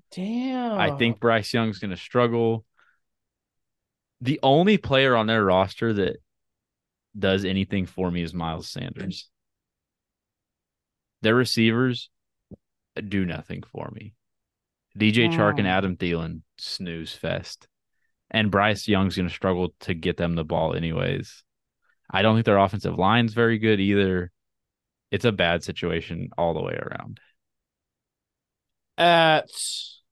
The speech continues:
Speaker 1: hmm. At thirty, give me the Raiders.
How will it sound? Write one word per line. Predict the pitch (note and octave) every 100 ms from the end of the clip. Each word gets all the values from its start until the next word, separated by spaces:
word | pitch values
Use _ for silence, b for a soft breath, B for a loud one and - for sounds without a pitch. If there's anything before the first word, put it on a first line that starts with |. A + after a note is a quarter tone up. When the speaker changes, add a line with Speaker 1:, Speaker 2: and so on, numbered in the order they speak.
| _ _ _
Speaker 1:
hmm. | D3 A#2 G#2+ G2 _ _ _ _ _ _ _ _ _ _ _ _ _ _ _ _ _ _ _ _ _ _ _ _ -
At | C#3 - -
thirty, | E3+ F#3 G3 G3 G3 F#3+ F#3+ E3 B _ _ _ _ _ _ _ _ _ _ _ _ _ _ _ _ _ _ _ _ _ _ _ _ _ _ _ _
give | E3
me | F3+
the | D3
Raiders. | A#2 A2+ A#2 G#2+ -